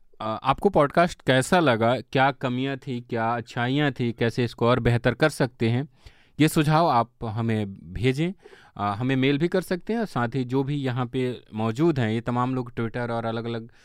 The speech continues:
सोशल मीडिया प्लेटफॉर्म पे भी मौजूद हैं, तो आप अपना सुझाव या तारीफ़ करनी हो या आलोचना करना हो,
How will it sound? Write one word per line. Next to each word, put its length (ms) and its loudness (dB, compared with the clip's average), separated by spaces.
सोशल 360 2
मीडिया 220 2
प्लेटफॉर्म 500 -2
पे 160 0
भी 120 0
मौजूद 380 -4
हैं, 120 -6
तो 320 -4
आप 280 2
अपना 600 -2
सुझाव 480 2
या 240 4
तारीफ़ 460 2
करनी 300 2
हो 180 2
या 180 4
आलोचना 500 2
करना 340 0
हो, 300 -2